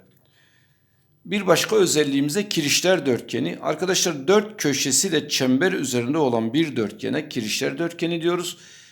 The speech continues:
Karşılıklı açılar toplamımız yüz seksen derece olur. Örneğin soldaki açımız alfa ise sağdaki açımız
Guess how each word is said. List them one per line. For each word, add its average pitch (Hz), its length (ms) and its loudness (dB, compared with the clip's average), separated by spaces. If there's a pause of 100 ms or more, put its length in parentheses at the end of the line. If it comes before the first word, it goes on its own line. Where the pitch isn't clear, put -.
(140)
Karşılıklı 135 1000 2 (500)
açılar 147 600 2 (240)
toplamımız 135 800 0 (360)
yüz 147 180 -2
seksen 143 440 0
derece 120 280 2
olur. 123 180 0
Örneğin 156 360 0
soldaki 135 500 -2
açımız 139 320 -2
alfa 165 360 0
ise 165 220 -4
sağdaki 123 580 0
açımız 170 400 -4